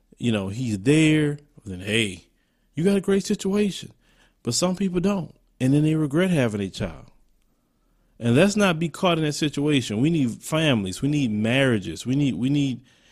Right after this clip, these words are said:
you know, honeymoons again. That's what we need. You know, m-, make marriage great again. Make, you know, that's what we need. Because this twenty some odd percent marriage is within the black community,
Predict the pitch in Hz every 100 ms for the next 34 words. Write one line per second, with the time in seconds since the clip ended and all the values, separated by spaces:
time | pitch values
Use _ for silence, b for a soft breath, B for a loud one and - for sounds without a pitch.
0 | _ 90 78 - 151 156 135 123 113 104
1 | 92 101 85 87 104 175 147 117 104 143
2 | 104 73 - _ _ _ _ _ 117 110
3 | 104 104 98 101 123 156 123 120 143 151
4 | 113 95 113 110 98 104 92 85 87 135
5 | 139 101 110 139 117 107 107 156 - 113
6 | 101 98 90 - - _ _ _ _ _
7 | _ _ 113 147 127 110 160 - - -
8 | - 170 170 - 165 160 151 135 160 131
9 | 131 156 147 120 127 120 123 135 117 117
10 | 127 117 110 127 175 123 113